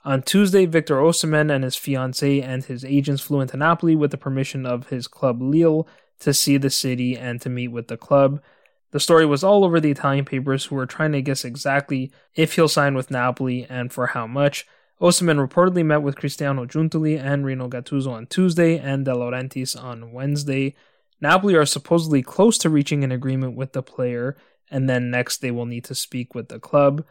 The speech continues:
Lille president Gerard Lopez was initially asking for seventy to eighty million euros because there was interest from England,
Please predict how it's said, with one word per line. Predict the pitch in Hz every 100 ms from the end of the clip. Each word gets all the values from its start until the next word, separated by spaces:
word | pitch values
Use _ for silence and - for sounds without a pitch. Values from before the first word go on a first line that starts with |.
| _ _ -
Lille | 160 190
president | - 160 156 156 147
Gerard | 135 143 135 131
Lopez | 156 - 151
was | 143 131
initially | 131 175 - 208 175
asking | 135 139 - 143
for | -
seventy | 131 - 135 135 131 131
to | - 135
eighty | 135 131 127
million | 123 120 113
euros | 147 170 156
because | - 139 139 127
there | 127
was | 123 139 139
interest | 135 - 131 -
from | 120 120
England, | 160 156 151 151